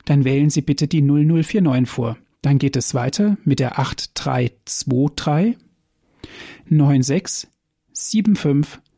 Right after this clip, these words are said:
eins zwei null. Gerne können Sie sich auch diese Sendung im Internet auf Ihren Computer herunterladen. Das Ganze geht ganz einfach auf unserer Homepage. Sie finden sie unter w w w punkt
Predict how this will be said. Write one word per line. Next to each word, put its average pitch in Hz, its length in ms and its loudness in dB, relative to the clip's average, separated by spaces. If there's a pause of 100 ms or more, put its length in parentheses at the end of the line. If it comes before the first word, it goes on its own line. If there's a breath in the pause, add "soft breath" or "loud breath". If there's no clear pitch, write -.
(360)
eins 127 480 0 (140)
zwei 208 280 -2
null. 123 280 4 (1300 soft breath)
Gerne 175 340 2
können 151 240 2
Sie 135 100 0
sich 135 260 -4
auch 131 120 -2
diese 139 360 0
Sendung 175 400 2
im 156 160 2
Internet 151 460 2
auf 202 160 -4
Ihren 190 180 2
Computer 151 440 2
herunterladen. 131 880 0 (420 loud breath)
Das - 160 -2
Ganze 135 300 0
geht 131 160 -2
ganz 127 180 -2
einfach 175 440 -2
auf 135 140 -4
unserer 139 400 -2
Homepage. 180 580 0 (260 soft breath)
Sie - 140 -2
finden 143 280 0
sie 139 140 -2
unter 131 260 0
w 139 160 2
w 127 180 0
w 143 220 2
punkt - 440 0